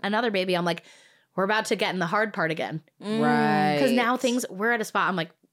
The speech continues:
Speaker 1: "Things are pretty easy."
Speaker 3: Right.
Speaker 2: Mm-hmm,
Speaker 1: She's
Speaker 2: mm-hmm.
Speaker 1: pretty easy.
Speaker 3: And you, like, know what I'm saying. I know
Speaker 1: Yeah.
Speaker 3: what you're saying. We're good.
Speaker 2: Mm-hmm.
Speaker 3: Like,
Speaker 1: Yeah.
Speaker 3: we don't have to, like, struggle to communicate.
Speaker 1: Yeah. And,
Speaker 2: Right.
Speaker 1: like, you just wanna, like, hang out with me and, like, do the things that I'm doing.
Speaker 3: Right.
Speaker 2: Yeah.
Speaker 1: You know?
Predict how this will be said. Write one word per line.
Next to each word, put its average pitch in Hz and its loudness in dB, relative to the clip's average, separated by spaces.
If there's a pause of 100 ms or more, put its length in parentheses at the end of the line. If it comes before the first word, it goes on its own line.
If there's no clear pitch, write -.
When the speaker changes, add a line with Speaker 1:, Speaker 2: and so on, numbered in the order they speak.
(440)
Speaker 1:
"Things 330 2
are 427 2
pretty 269 0
easy." 175 -2
Speaker 3:
Right. 123 4
Speaker 2:
Mm-hmm, 92 -6
Speaker 1:
She's - 0
Speaker 2:
mm-hmm. - -4
Speaker 1:
pretty 311 2
easy. 302 0
Speaker 3:
And 160 0
you, 170 2
like, 170 0
know 160 0
what 165 2
I'm 170 0
saying. 151 -2
I 151 -6
know - 2
Speaker 1:
Yeah. 247 6
Speaker 3:
what - 4
you're 147 0
saying. 139 -4 (420)
We're 147 0
good. 120 0
Speaker 2:
Mm-hmm. - -10
Speaker 3:
Like, - 2
Speaker 1:
Yeah. 247 2
Speaker 3:
we 226 2
don't 143 0
have 135 -2
to, 147 -4
like, 127 -2
struggle 131 0
to 127 -6 (100)
communicate. 123 -4 (160)
Speaker 1:
Yeah. 247 2 (200)
And, 262 0
Speaker 2:
Right. 269 2
Speaker 1:
like, 247 -4
you 262 0
just 269 -4
wanna, 262 2
like, 247 0
hang 220 -2
out 214 0
with 214 0
me 208 -2
and, 202 -2
like, 196 -2
do 190 -4
the 196 -2
things 202 -4
that 185 0
I'm 175 -2
doing. 170 -4
Speaker 3:
Right. 151 4
Speaker 2:
Yeah. 196 -4
Speaker 1:
You 214 0
know? 220 0